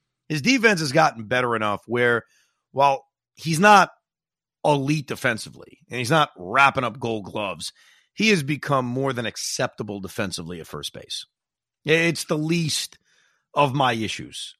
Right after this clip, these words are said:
with this team. Now, right now, the issue with this, I mean, there's a few <laughs> issues with this team, obviously, besides the pitching, which we haven't even talked about on this pod, is they have now set up this offseason into they have to add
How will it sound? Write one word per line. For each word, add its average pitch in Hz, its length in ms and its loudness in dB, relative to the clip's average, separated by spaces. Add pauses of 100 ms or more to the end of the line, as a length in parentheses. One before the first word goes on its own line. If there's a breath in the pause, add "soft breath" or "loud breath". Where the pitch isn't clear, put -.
with 117 200 -4
this 110 200 -6
team. 78 240 -8 (580)
Now, 123 140 -2
right 196 220 6
now, 247 160 6
the 190 100 6
issue 175 240 2
with 170 140 2
this, 127 180 -6
I 131 40 -4
mean, 110 100 -4
there's 92 120 -10
a 82 60 -20
few - 180 0
<laughs> - 40 -6
issues 107 340 -6
with 98 120 -12
this - 180 -16
team, 85 280 -12
obviously, 90 680 -12 (500 soft breath)
besides 151 400 4
the 123 80 -4
pitching, 135 340 -2
which 120 180 -10
we 123 120 -4
haven't 120 240 -2
even 104 160 -10
talked 170 260 6
about 131 180 0
on 110 140 -6
this 107 160 -10
pod, 98 340 -4 (460 soft breath)
is 127 480 0
they 135 200 2
have 160 140 4
now 151 220 2
set 147 400 0
up 123 320 2 (400)
this 131 280 -2
offseason 113 640 -4
into 107 680 -6 (580)
they 110 280 -4
have 110 500 -2
to 104 200 -4
add 92 360 -6